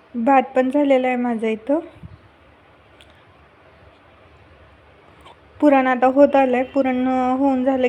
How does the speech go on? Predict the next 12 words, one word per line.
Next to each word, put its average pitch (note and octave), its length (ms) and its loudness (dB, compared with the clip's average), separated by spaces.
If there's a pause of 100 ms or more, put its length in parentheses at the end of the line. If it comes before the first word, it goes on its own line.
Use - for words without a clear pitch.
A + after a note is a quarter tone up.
की C4 60 -6
मग B3+ 240 -6
त्याला B3+ 240 2
मी B3 240 -6 (220)
थंड B3 220 -2
झा-, A#3+ 360 2
व्हायच्या B3 360 -2
आधी A3+ 160 -6
मी A#3+ 220 -6 (220)
बारीक A#3+ 320 0
वाटून A#3+ 360 -2
घेते. B3+ 460 -4